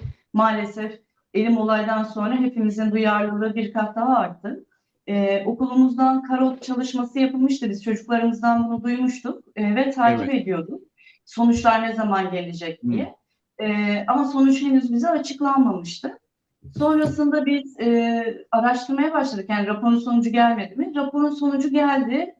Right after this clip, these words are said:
Speaker 1: temiz. E, okulda müdürden bunu, e, temin edebilirsiniz, buradan gelip bakabilirsiniz dediler.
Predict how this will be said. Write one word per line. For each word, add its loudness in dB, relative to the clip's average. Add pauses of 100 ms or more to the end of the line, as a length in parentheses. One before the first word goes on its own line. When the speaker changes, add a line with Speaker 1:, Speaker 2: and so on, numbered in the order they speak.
Speaker 1:
temiz. 4
E, -6
okulda 0
müdürden 2
bunu, 2
e, -2
temin 6
edebilirsiniz, 0
buradan 0
gelip -4
bakabilirsiniz -6
dediler. -4